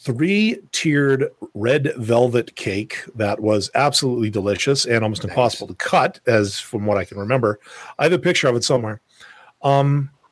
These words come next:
Speaker 1: that he, th-, that the, the patriarch, um,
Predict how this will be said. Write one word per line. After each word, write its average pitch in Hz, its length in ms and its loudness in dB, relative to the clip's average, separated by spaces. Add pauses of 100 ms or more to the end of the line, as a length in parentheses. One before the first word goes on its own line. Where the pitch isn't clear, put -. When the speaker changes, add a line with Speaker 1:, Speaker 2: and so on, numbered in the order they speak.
(1300)
Speaker 1:
that 147 300 0
he, 156 480 0 (180)
th-, - 180 -6
that 147 320 0
the, 156 80 0
the 123 200 -4
patriarch, 139 600 0 (480)
um, 123 560 0